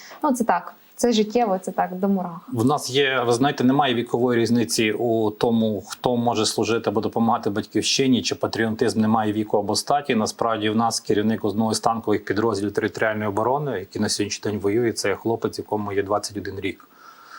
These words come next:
Speaker 2: В часи нападу, наближення росіян до Києва був сформований батальйон з випускників, е, Академії сухопутних військ, які відбули в Київську область і приймали участь в заход-, в за-, в за-, в захисті і обороні безпосередньо нашої столиці. Я думаю, ми ще почуємо дуже багато історій.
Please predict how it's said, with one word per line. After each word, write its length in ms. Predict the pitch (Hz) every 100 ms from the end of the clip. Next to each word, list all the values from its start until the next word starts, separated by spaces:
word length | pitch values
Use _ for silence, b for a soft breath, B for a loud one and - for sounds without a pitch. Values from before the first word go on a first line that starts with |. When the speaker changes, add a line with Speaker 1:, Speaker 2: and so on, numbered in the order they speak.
| B B B
Speaker 2:
В 120 | -
часи 500 | - 104 - 127 117 - B B -
нападу, 480 | 113 123 117 107
наближення 540 | 107 101 110 107 110 107
росіян 480 | 104 - 113 113 104
до 100 | 101
Києва 380 | - 123 107
був 200 | 101 104
сформований 500 | - 107 110 110 107
батальйон 600 | 101 101 101 107 113 107 92
з 180 | 98
випускників, 800 | 101 101 - - 113 - 113 98 -
е, 40 |
Академії 640 | 98 98 95 - 98 110 107
сухопутних 680 | - - - 113 107 107 113
військ, 160 | 123
які 200 | 104 -
відбули 340 | 95 92 98 104
в 80 | -
Київську 400 | 107 104 - 104
область 280 | 110 104
і 40 | -
приймали 380 | - 104 104 104
участь 300 | 101 101 92
в 40 |
заход-, 300 | 101 - 90 107
в 160 | 104 92
за-, 280 | 95 107 104
в 140 | 95
за-, 220 | 90 110
в 40 | 110
захисті 540 | 127 - 101 - 104
і 80 | 98
обороні 560 | 98 101 104 104 95 92 B B
безпосередньо 560 | - - 101 107 101 101
нашої 300 | 101 - 95
столиці. 480 | - 101 98 90 104
Я 80 | 113
думаю, 280 | 127 123
ми 80 | 123
ще 140 | - -
почуємо 440 | - - 117 113
дуже 260 | 110 107 107
багато 360 | 107 110 107
історій. 520 | 101 - 139 135 101